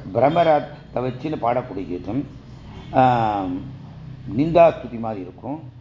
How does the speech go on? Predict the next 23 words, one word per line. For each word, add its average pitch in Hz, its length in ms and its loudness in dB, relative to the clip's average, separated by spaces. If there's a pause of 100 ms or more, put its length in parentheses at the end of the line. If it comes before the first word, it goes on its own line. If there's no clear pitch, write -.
(380)
ஒரு 120 360 0 (400)
ஹையஸ்ட் 160 520 2
பா-, 151 640 6 (400)
பாவனையில 135 600 2
படிந்து, 101 460 -6 (460)
கிருஷ்ண 123 300 2
சைத்தன்ய 156 440 2
மகாபிரபுவினுடைய 131 1120 2
ஒரு 110 340 -2
பாவனையில 143 540 4 (260)
கோபிகைகள் 131 180 4
இருந்தார். 90 540 -4 (120)
ஆ, 170 360 4 (360)
கோபிகைகளுடைய 175 720 2
பாவனையில 156 360 4
கிருஷ்ண 131 240 0
சைத்தன்ய 135 280 -2
மகாபிரபு 98 400 -4
இருந்தார். 82 320 -6 (400)
அப்படி 107 380 4
பார்க்க 127 340 4
வேண்டிய 101 240 -2
விஷயம். 113 380 -4